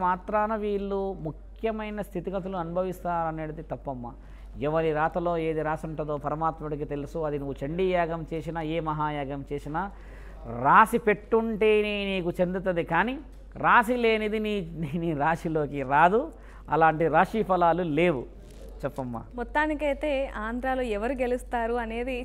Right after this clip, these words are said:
Speaker 2: చెప్పను అంటారు, అంతేనా
Speaker 1: చెప్పను.
Speaker 2: గురుగారు?
Speaker 1: అలా మానవులు అనుభవించి చూడాలి.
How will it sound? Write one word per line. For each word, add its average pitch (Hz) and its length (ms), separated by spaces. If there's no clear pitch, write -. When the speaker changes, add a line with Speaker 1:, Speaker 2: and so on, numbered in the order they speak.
Speaker 2:
చెప్పను 269 320
అంటారు, 247 360
అంతేనా 254 160
Speaker 1:
చెప్పను. 143 320
Speaker 2:
గురుగారు? 240 300
Speaker 1:
అలా 131 160
మానవులు 139 380
అనుభవించి 147 480
చూడాలి. 139 360